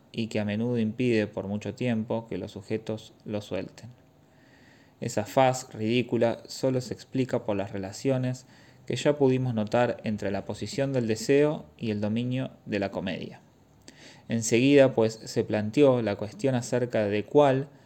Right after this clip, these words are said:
era la naturaleza real del fantasma perverso. Ese fantasma, ¿acaso tenía una naturaleza en cierto modo radical?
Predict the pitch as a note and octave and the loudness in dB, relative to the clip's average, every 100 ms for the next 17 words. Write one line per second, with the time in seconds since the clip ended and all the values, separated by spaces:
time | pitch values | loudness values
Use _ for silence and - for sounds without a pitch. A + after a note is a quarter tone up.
0 | _ - A2+ A#2 A2 G#2 G2+ G2 G2+ B2 | _ -4 0 2 2 0 0 0 2 2
1 | C3 C3 C3 - G#2 A2 A2+ A2 G2 G2+ | 0 -4 -6 -2 0 2 0 -2 -4 -4
2 | G2 F#2 A2 G#2+ A2 A#2 B2+ A2 - - | -6 -4 -4 -2 0 4 4 4 -4 -14
3 | - _ - - - - A#2+ B2 A2 G#2 | -20 _ -20 -20 -16 -8 -6 -4 -2 0
4 | G#2+ G#2 F2+ - - - - - A2+ - | -2 -4 -10 -16 -20 -20 -20 -6 -4 4
5 | G3+ - D3+ G#2+ A#2+ C#3 A#2+ G#2+ - G2+ | 4 4 2 2 2 2 4 2 2 2
6 | G#2 C#3 - A2 G2 - A#2 B2 A2+ G#2+ | 2 2 0 -4 -4 -2 -2 0 0 0
7 | A#2+ A2+ G2 F#2+ - A#2+ C3+ C3+ | 0 0 -2 -2 4 4 4 0